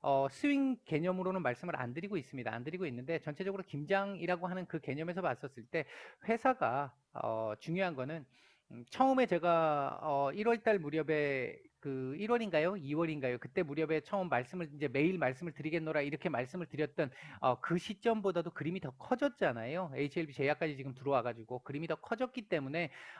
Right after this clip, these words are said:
어, 그 부분에 대한 이, 그 지금 이제 과정을 지나온 거죠. 이렇게까지 길게 끌었던 이유 중에 하나가 그런 그림을 만들어내기 위한 과정이었기 때문에, 어, 그림이 이게 기-,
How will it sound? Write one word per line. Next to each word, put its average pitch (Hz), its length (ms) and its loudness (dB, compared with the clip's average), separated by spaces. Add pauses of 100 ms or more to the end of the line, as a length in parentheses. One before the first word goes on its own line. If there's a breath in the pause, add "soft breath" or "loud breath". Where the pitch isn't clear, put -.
어, 131 200 2
그 165 140 2
부분에 208 320 0
대한 170 360 4 (280 soft breath)
이, 143 680 -4 (380)
그 196 220 6
지금 208 240 0
이제 196 100 6
과정을 196 400 6
지나온 202 440 8
거죠. 139 320 4
이렇게까지 202 500 4
길게 208 760 8 (220 loud breath)
끌었던 285 480 8
이유 170 300 0
중에 208 440 2
하나가 208 440 6
그런 190 260 6
그림을 202 300 2
만들어내기 185 680 2
위한 170 240 4
과정이었기 196 640 0
때문에, 165 420 2 (300 loud breath)
어, 120 240 2
그림이 175 580 -2 (240)
이게 147 200 0
기-, - 160 -16